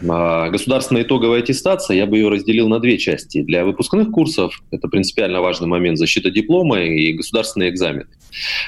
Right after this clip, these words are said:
У нас ситуация такая, что семьдесят семь процентов вузов сохранили и государственные экзамены,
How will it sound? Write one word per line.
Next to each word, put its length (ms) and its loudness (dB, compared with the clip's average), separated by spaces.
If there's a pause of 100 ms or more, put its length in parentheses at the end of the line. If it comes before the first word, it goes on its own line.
(100)
У 60 2
нас 140 0
ситуация 460 0
такая, 420 0
что 280 -2
семьдесят 320 0
семь 140 0
процентов 540 -2
вузов 460 2
сохранили 480 0
и 200 2
государственные 680 0
экзамены, 520 -2